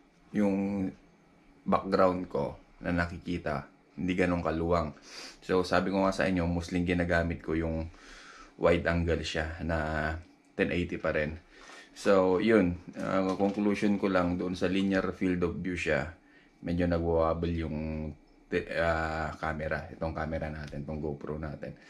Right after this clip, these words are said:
Pero nung ginamit na natin yung, ginamit na natin yung ten eighty na wide, tapos yung super wide or super view na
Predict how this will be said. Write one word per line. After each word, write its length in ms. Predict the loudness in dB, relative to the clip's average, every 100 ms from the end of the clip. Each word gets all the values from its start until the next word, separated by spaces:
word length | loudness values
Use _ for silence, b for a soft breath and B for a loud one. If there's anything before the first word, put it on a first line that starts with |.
| B B
Pero 280 | 4 6 6
nung 560 | 4 4 2 2 0
ginamit 440 | 2 4 4 2 0
na 80 | 2
natin 480 | 4 2 2 0 2
yung, 320 | 0 0 -2 -4 -12 -20 _ _ -20 -16 -2
ginamit 460 | 0 4 4 2
na 100 | 0
natin 320 | 2 2 0 0
yung 160 | 0 -4 B B B B B
ten 220 | 2 2
eighty 300 | 2 -2 0
na 160 | 0 2
wide, 400 | 4 4 2 -2 -10 B B
tapos 680 | -6 -6 -2 -2 -2 -6 -8
yung 480 | -4 -2 0 -2 -4
super 320 | -8 -4 0
wide 360 | 2 2 2 -2
or 120 | -4
super 320 | -4 -4 -2
view 320 | -2 -2 -2
na 320 | 0 0 -2